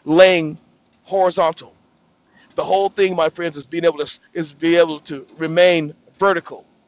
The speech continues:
upright before the Lord by his power, because he's the one that upholds us with his power. He's the one that keeps us. The word of God says in Jude, uh, twenty-four, twenty-five, Now unto him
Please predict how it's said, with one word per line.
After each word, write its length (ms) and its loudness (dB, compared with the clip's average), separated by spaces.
upright 400 0
before 240 -8
the 80 -6
Lord 300 -12
by 220 4
his 180 -2
power, 520 -2
because 300 -10
he's 280 -6
the 100 -4
one 180 0
that 160 -2
upholds 500 -4
us 160 -12
with 160 -2
his 140 -4
power. 440 -6
He's 200 -2
the 60 4
one 160 2
that 160 0
keeps 300 -4
us. 140 -8
The 80 -2
word 160 0
of 80 -6
God 340 4
says 380 -2
in 160 -2
Jude, 500 -6
uh, 140 0
twenty-four, 640 -4
twenty-five, 640 0
Now 260 4
unto 200 -2
him 260 0